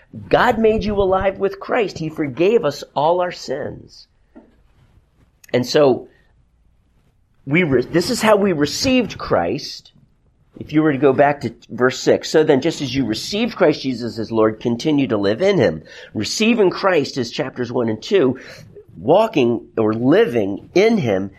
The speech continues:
is what chapter three and some of chapter four is about. So he, he's now talking about receiving Christ. What is, what did Christ do? So for us to receive this fullness in Christ,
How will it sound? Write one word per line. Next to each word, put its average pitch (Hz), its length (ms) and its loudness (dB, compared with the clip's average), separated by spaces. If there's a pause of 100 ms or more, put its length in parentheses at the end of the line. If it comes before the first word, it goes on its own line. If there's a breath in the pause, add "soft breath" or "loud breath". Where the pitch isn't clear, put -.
(200 soft breath)
is 107 160 0
what - 140 -2
chapter 120 340 -2
three 110 300 -2
and 98 120 -2
some 98 220 -4
of - 100 -16
chapter 87 320 -2
four 160 280 2
is 104 100 -2
about. 73 360 -4 (680 loud breath)
So - 460 2 (280)
he, 139 140 2
he's 127 280 0
now 165 220 4
talking 208 460 2
about 139 300 2
receiving 170 720 0
Christ. 139 420 -4
What 180 240 2
is, 170 160 0
what 180 200 2
did 240 100 -2
Christ - 640 -6 (140)
do? 147 280 4 (180 loud breath)
So 147 200 -2
for 160 340 0
us 254 240 -2
to 233 140 0
receive 180 600 0
this 120 220 -2
fullness 226 960 0 (260 soft breath)
in 127 180 2
Christ, 127 480 -4